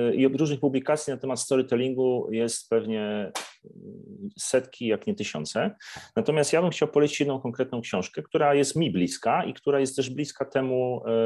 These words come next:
y, całemu, nazwijmy to, podejściu sprzedażowemu, które od lat stosuję. I to jest książka, y, autorstwa Mike'a Boswortha, oczywiście, jak żeby inaczej,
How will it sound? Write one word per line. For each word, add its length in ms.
y, 40
całemu, 360
nazwijmy 360
to, 320
podejściu 460
sprzedażowemu, 640
które 480
od 120
lat 180
stosuję. 600
I 120
to 100
jest 120
książka, 680
y, 40
autorstwa 480
Mike'a 300
Boswortha, 640
oczywiście, 520
jak 180
żeby 240
inaczej, 520